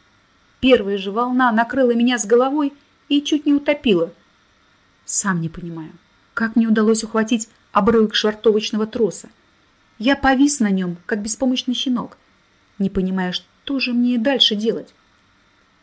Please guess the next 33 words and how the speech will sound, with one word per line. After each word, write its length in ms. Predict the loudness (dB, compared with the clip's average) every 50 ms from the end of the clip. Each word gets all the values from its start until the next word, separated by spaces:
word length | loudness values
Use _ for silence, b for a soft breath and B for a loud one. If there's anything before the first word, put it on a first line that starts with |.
| _ _ _
Тело 240 | -2 0 2 2 2
скрутило 480 | 0 -4 -6 -8 -8 -6 -4 -2 -2 -4
от 100 | -4 -4
холода, 480 | -2 2 2 4 2 2 0 -4 -6 -8 _ _ _ _ _ _ _ _ _ _
и 80 | -4 0
я 180 | 0 0 0
понял, 460 | 0 -4 -4 0 2 2 2 2 0
что 180 | -4 -6 -4 -4
ещё 220 | -4 -4 -4 -6
пара 240 | -2 0 0 0 2
минут, 360 | 2 2 4 4 2 2 0 -6 _ -6
и 80 | -4
спасать 380 | -4 -4 -4 -4 -2 -2 -2 -2
будет 220 | -4 -10 -10 -8
некого. 380 | -8 -10 -10 -10 -14 -14 -16 -16 -20 _ _ _ _ _ _ _ _ _ _ _ _ _ _ _ _ _ _ _ _ _
К 60 | -8
счастью, 560 | -4 0 0 0 0 -2 -4 -4 -4 -6 -6 -6 _ _ -10
с 100 | -6 -4
причала 400 | -4 -4 -2 0 -2 0 0 -2
догадались 460 | -4 -4 -2 0 0 0 2 2 0
скинуть 340 | -2 -2 -4 -6 -6 -6 -8
верёвку. 420 | -8 -10 -10 -12 -16 -20 -20 -20 -20 _ _ _ _ _ _ _ _ _ _ _ _ _ _ _ _ _ -10
С 100 | -10 -2
пятой 380 | 2 2 4 4 4 2 2
попытки 480 | 2 2 0 0 0 -2 -2 -2 -4 -2
мне, 140 | 0 2 4
наконец, 440 | 4 4 4 4 4 2 2 0 0
удалось 360 | 0 2 2 2 2 2 2
её 140 | 0 0 2
поймать 520 | 2 0 0 2 2 2 2 0 -4 -10 _ _ _ _ -6
сведёнными 720 | -4 -4 -2 -2 -4 -2 0 0 0 2 2 2 0 0
судорогой 480 | -2 -4 -2 0 2 2 2 2 -2 -4
пальцами. 560 | -2 0 0 0 0 -4 -8 -8 -10 -16